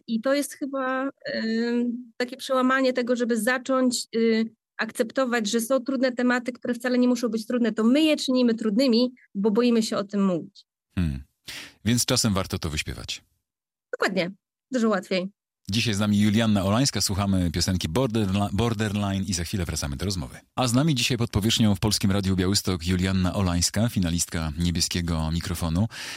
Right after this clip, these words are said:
Speaker 2: Białostoczanka, która od ilu lat mieszka już w Warszawie?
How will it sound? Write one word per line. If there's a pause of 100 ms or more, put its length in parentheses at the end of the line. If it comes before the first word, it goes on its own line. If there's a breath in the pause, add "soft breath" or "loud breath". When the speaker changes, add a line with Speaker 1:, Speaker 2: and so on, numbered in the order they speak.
Speaker 2:
Białostoczanka,
która
od
ilu
lat
mieszka
już
w
Warszawie?